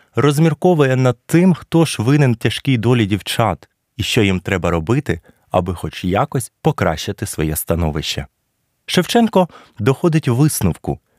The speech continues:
що нема кому захистити молодих та наївних дівчат. Тільки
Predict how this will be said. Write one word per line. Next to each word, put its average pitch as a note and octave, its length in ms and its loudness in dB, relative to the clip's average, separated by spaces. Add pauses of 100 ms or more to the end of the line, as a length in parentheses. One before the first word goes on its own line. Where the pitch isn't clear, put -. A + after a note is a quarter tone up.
що - 240 0
нема A2+ 260 2
кому G2 360 -4
захистити A2+ 640 -2
молодих F#2+ 640 0 (240)
та B2+ 120 2
наївних E2+ 500 -2
дівчат. - 580 -6 (280)
Тільки C#3 380 2